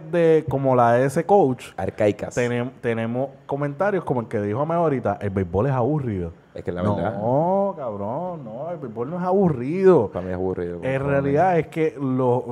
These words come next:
Speaker 1: o sea, los coaches la gente que tiene el control del juego lo hace aburrido.
Speaker 2: Cabrón, y esto pasa, es en todos los aspectos del juego. El otro día yo vi un, un clip que están, están burlando de un tipo que es,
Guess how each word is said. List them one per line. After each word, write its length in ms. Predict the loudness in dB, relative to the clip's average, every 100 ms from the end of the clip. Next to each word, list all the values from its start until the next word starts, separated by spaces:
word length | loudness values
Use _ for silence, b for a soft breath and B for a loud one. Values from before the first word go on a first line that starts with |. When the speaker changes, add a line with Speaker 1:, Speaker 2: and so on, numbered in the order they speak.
| -10
Speaker 1:
o 60 | -8
sea, 220 | -2 0
los 160 | 2 -2 -2
coaches 600 | -2 -2 -4 -6 -8 -12 b b b -6
la 160 | -4 -2
gente 280 | -4 -6
que 80 | -6
tiene 200 | -4 -2
el 160 | -2 -2
control 600 | -2 -2 -4 2 4 4
del 80 | 4
juego 380 | 2 2 -2 -4
lo 340 | -8 -6 -2
hace 260 | 0 0 -2
aburrido. 400 | -8 -10 -14 0
Speaker 2:
Cabrón, 340 | 4 4 2 -2
y 220 | -2 -2
esto 320 | 0 2 4 4
pasa, 360 | 4 4 2 6
es 160 | 4
en 80 | 4
todos 140 | 4 4
los 80 |
aspectos 240 | 4 0 0
del 80 | 2
juego. 240 | 2 2
El 180 | 2 2
otro 240 | 2 2
día 180 | 2 2
yo 180 | 2 0
vi 160 | 0
un, 320 | -2 -4 -8 -6
un 120 | -8
clip 200 | -6 -6
que 60 | -4
están, 440 | -4 -4 -6 -6 -14 -20
están 320 | -6 -4 0
burlando 520 | 0 2 2 4 2
de 240 | 4 2
un 300 | 2 0 -2
tipo 340 | 0 0 4 4
que 260 | 2 0
es, 400 | 0 -2 -12 -16